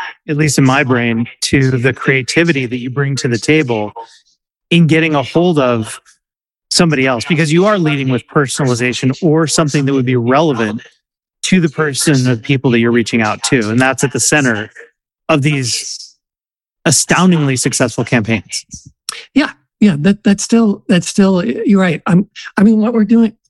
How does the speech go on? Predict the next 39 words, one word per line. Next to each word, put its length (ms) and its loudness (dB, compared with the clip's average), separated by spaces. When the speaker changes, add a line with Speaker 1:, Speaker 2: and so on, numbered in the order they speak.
Speaker 2:
here's 200 2
what 80 -2
we're 80 2
doing. 300 0
We're 240 2
creating 340 2
value. 400 2
I 60 0
mean, 160 2
we, 160 2
we're 320 2
not 160 2
gonna 140 4
just 200 0
do 160 4
it 60 -4
by 120 2
sending 300 2
them 100 2
a 80 2
funny 300 0
cartoon 400 0
about, 260 0
I 140 -4
don't, 180 -2
anything. 540 0
<laughs> 40 -6
I 100 -6
don't 100 0
know, 180 -8
Speaker 1:
Right. 280 0
Speaker 2:
a 60 0
queen 320 2
or 80 0
something, 460 -2
but 100 4
it's 100 -2
about 300 2
them. 320 0